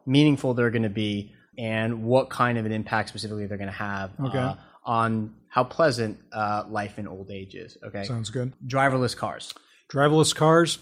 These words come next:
Speaker 2: they are coming, but the mixed metaphor intended, they're down the road. The cars are, technology's ready, but the infrastructure and the drivers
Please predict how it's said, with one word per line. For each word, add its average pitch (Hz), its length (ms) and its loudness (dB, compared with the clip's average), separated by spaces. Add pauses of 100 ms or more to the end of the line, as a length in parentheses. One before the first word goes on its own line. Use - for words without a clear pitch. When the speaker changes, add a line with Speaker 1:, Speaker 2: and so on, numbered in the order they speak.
Speaker 2:
they 139 220 2
are 135 200 6
coming, 180 440 4 (460)
but 123 260 0
the 117 60 -4
mixed 135 240 0
metaphor 147 380 2
intended, 160 460 2
they're 127 120 0
down 123 320 2
the 131 80 2
road. 117 380 0 (160)
The 123 100 -8
cars 147 400 4
are, 147 80 -4
technology's 143 680 2
ready, 120 320 0 (320)
but 113 100 -8
the 120 140 -4
infrastructure 147 640 0
and 123 200 -6
the 110 40 -4
drivers 127 460 -2